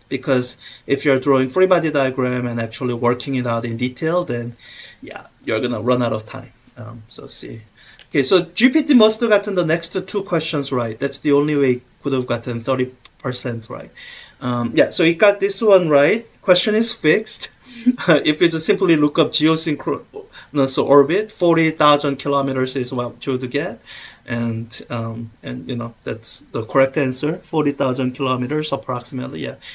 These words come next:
it knows how to round <laughs> once the question is correct. Uh, let me look at question ten. Um, gravitational force between Earth and Apple, incorrect statement. Gravitational, yeah, acceleration is not the same.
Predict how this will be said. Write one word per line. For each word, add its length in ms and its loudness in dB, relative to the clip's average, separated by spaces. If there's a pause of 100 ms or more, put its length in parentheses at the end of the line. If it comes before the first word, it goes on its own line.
it 100 2
knows 240 2
how 140 2
to 160 -4
round 440 0
<laughs> 20 -18
once 240 -4
the 120 -2
question 340 -4
is 140 -8
correct. 420 -10 (540)
Uh, 260 2
let 160 2
me 80 0
look 180 -2
at 100 -4
question 420 -4
ten. 560 -4
Um, 580 -4 (440)
gravitational 580 -4
force 360 -2
between 420 -4
Earth 240 -6
and 160 -4
Apple, 600 -6
incorrect 460 -8
statement. 800 -10 (540)
Gravitational, 600 -6
yeah, 140 4 (200)
acceleration 840 4
is 160 -2
not 140 -4
the 100 -10
same. 360 -10